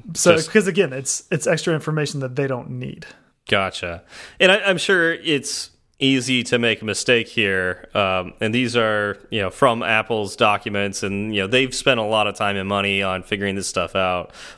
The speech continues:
Speaker 2: But, uh, it's probably not the end of the world if you mess this up. But, you know, these are, you know, you should follow these, uh, these rules, right?
Speaker 1: Mm-hmm.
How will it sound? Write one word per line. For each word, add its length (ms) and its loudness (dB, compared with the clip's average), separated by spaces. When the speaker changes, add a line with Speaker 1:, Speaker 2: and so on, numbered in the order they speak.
Speaker 2:
But, 420 0
uh, 300 0
it's 120 -6
probably 260 6
not 200 2
the 140 -4
end 160 0
of 60 -4
the 100 2
world 600 0
if 180 -2
you 120 0
mess 220 0
this 240 -4
up. 460 0
But, 380 -2
you 60 -4
know, 80 -2
these 180 -2
are, 240 -2
you 120 -6
know, 160 -8
you 160 0
should 300 0
follow 320 0
these, 460 -6
uh, 320 -6
these 220 -4
rules, 260 -4
right? 260 -2
Speaker 1:
Mm-hmm. 300 -2